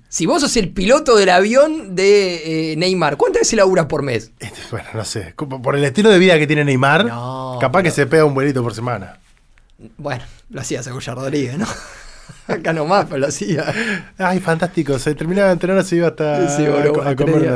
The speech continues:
Speaker 2: asado.
Speaker 1: tres días
Speaker 2: Bueno.
Speaker 1: en Uruguay. A ver, el equipo, eh, al que llega es el Al Hilal,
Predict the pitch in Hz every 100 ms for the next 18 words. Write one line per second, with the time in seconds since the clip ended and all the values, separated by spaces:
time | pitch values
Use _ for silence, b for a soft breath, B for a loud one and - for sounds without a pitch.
0 | 120 120 113 151 151 139 135 139 202 226
1 | 233 240 240 370 - 208 160 160 156 151
2 | 147 156 294 247 180 180 170 196 190 139